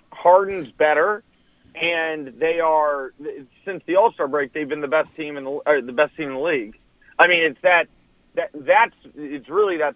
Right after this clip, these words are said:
simple. They have, last year, once Mbah a Moute went down, how many guys were they playing? They, they were, they had a six and a half man rotation. Now I feel like they can go nine deep. Harden's playing at a, a higher level than he was last year.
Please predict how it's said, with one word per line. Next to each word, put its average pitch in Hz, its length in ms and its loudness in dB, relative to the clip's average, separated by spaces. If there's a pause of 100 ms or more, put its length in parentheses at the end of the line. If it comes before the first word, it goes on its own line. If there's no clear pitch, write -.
simple. 139 360 -10
They 143 180 2
have, 156 420 0
last 185 440 0
year, 208 200 -2
once 165 320 -12
Mbah 165 340 -6
a - 20 -8
Moute 175 400 -8
went 143 240 -12
down, 143 380 -2 (360)
how 180 180 4
many 208 180 -4
guys 196 320 2
were 143 120 -10
they 123 140 -10
playing? 110 360 -18 (440)
They, 156 180 4
they 170 160 0
were, 156 140 -4
they 165 140 0
had 165 100 0
a 135 80 -8 (100)
six - 200 0
and 180 100 -6
a - 20 4
half 175 260 0
man 165 220 -12
rotation. 151 680 -10
Now 165 220 -4
I 185 140 0
feel 165 200 -6
like 156 200 0
they 156 140 -6
can 147 180 -16
go 135 160 -6
nine 160 400 -8
deep. 147 280 -10 (500)
Harden's 190 480 2
playing 165 320 -4
at 147 80 0
a, 143 80 0 (340)
a 147 160 -2
higher 165 340 0
level 160 320 0
than 147 140 -6
he 143 60 -10
was 180 320 2
last 143 340 -4
year. 175 240 -8